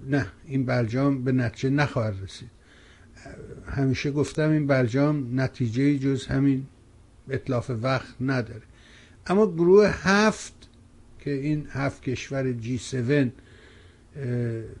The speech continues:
رژیم رو به خاطر تداوم نقض حقوق بشر، برنامه موشکی، فعالیت‌های بی‌ثبات کننده در منطقه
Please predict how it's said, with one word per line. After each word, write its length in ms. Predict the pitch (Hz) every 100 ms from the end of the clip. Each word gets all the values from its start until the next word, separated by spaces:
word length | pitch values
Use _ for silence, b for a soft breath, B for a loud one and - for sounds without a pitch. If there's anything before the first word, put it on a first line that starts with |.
| - -
رژیم 400 | 151 160 139 190
رو 100 | 165
به 80 | 147
خاطر 400 | - 143 170 170 165
تداوم 920 | - 151 143 143 135 131 175 180 170
نقض 260 | 175 165 160
حقوق 380 | 156 139 143 151
بشر، 460 | 135 120 131 120
برنامه 680 | 110 135 135 131 127 139 156
موشکی، 680 | 147 123 - 117 - 117 107
فعالیت‌های 840 | - 131 131 127 123 117 143 147
بی‌ثبات 540 | 135 120 127 123 113
کننده 500 | - 127 123 120 135
در 180 | 127 123
منطقه 600 | 120 120 107 127 147 180